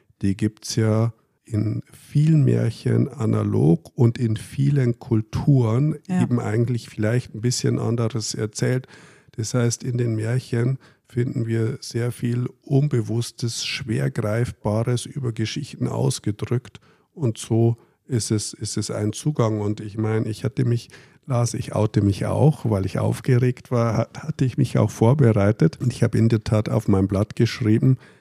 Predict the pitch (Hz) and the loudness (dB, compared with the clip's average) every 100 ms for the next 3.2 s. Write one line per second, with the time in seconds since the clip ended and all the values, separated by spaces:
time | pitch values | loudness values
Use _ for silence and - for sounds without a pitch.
0 | _ _ 120 120 - 107 101 - - 107 | _ _ -4 -4 0 2 2 0 -4 0
1 | 123 156 107 95 107 120 117 107 110 113 | 2 4 2 2 2 4 4 2 0 0
2 | 110 117 - 107 101 - - 95 107 127 | -2 -2 -4 -4 -2 -6 -2 0 2 2
3 | 147 | 2